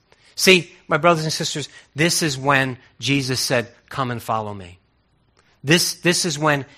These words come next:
they forsook all and they followed him. They, at least that small group, and they added on to it. But my brothers and sisters, there's,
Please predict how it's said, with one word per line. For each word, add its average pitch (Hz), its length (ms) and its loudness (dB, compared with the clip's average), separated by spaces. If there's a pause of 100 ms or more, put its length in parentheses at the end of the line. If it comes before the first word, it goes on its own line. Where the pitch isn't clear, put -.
(600)
they 131 240 0
forsook - 760 -2
all 117 460 2 (160)
and 120 160 -4
they 113 140 -2
followed 107 500 -4
him. 92 300 -18 (480)
They, 117 400 0 (160)
at 113 180 -10
least 120 280 -8
that 123 200 -6
small 120 320 -8
group, 113 240 -10
and 107 140 -8
they 110 120 -6
added 117 320 -4
on 113 220 -8
to 98 160 -14
it. 85 120 -16 (460)
But 135 120 -8
my 151 80 0
brothers 156 360 0
and 139 120 -6
sisters, 147 420 -8
there's, 127 220 -8